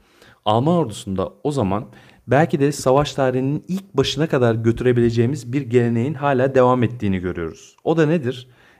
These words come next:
Eğer sen aristokratsan, ailen aristokratsa, baban, deden zamanında generalse ya da orduda görev yapmışlarsa sen ne olursun? Sınıfın subay olur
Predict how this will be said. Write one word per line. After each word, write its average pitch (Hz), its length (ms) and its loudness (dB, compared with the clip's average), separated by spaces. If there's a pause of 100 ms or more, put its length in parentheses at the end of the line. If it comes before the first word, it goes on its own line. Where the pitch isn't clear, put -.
(100)
Eğer 196 200 0
sen 143 300 -4
aristokratsan, 139 880 -4
ailen 131 340 0
aristokratsa, 123 1000 -4
baban, 120 360 2
deden 120 480 0
zamanında 123 600 0
generalse 123 840 0 (220)
ya 113 140 -6
da 120 120 2
orduda 123 400 4
görev 123 300 2
yapmışlarsa 120 800 -4 (220)
sen 180 280 0
ne 190 60 4
olursun? 127 540 0
Sınıfın 151 400 -6
subay 151 420 2
olur 101 200 0